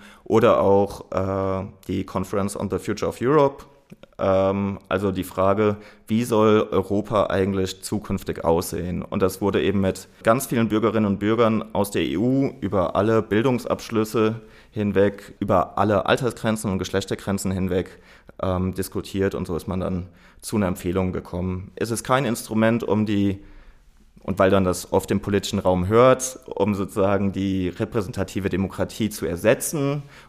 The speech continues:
oder, äh, den Mandatsträgern ihre Entscheidungshoheit, äh, wegzunehmen. Es gibt eher nochmal die Möglichkeit, zu einer spezifischen Frage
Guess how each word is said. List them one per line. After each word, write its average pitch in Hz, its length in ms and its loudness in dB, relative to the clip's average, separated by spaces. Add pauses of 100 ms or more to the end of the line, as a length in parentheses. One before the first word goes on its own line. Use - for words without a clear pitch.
oder, 104 640 6
äh, 101 140 2
den 98 140 2
Mandatsträgern 95 720 2
ihre - 200 -2
Entscheidungshoheit, 92 1080 -2 (200)
äh, 90 360 2
wegzunehmen. 95 720 -4
Es - 160 -8
gibt - 300 -8 (480)
eher 120 260 4
nochmal 113 300 0
die 101 100 -2
Möglichkeit, 107 640 0
zu - 240 -10
einer 131 160 2
spezifischen 123 720 -6
Frage 110 600 2